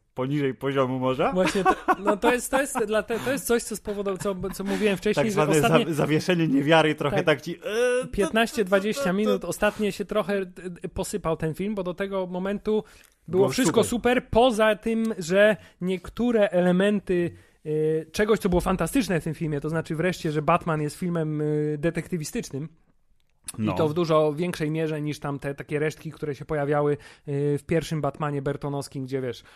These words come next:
Speaker 2: o tutaj jeśli zmieszamy te perfumy z tymi perfumami, to wtedy umieramy, nie? To
Speaker 1: No, no.
Speaker 2: ta-, ta-,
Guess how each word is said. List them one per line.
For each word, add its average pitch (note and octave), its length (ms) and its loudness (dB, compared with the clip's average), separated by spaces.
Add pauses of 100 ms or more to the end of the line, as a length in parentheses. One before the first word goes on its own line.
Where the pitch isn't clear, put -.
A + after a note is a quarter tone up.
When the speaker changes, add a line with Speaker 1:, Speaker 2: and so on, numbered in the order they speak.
(120)
Speaker 2:
o D#3+ 200 -2
tutaj C3 400 -4
jeśli B2 240 -4
zmieszamy B2 460 -4
te B2 120 -4
perfumy B2+ 480 -6
z - 60 -14
tymi B2+ 220 -6
perfumami, B2+ 600 -4
to A#2+ 320 -2
wtedy B2 280 -6
umieramy, B2 440 -6
nie? C3+ 80 -12
To - 80 -20 (260)
Speaker 1:
No, A2+ 160 0 (180)
no. G2 120 -6
Speaker 2:
ta-, - 140 -2
ta-, E3+ 140 -10